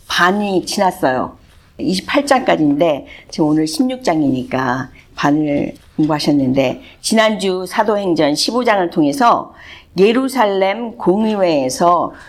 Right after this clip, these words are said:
주 예수의 은혜로 구원을 받는 것과 이방인이 할례를 받을 필요가 없다는 것,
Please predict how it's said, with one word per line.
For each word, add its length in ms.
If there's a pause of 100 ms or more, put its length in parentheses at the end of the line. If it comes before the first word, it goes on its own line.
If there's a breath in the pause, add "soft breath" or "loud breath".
(200 loud breath)
주 380
예수의 640
은혜로 840
구원을 460
받는 320
것과 540 (420 loud breath)
이방인이 960
할례를 680
받을 400
필요가 340
없다는 440
것, 240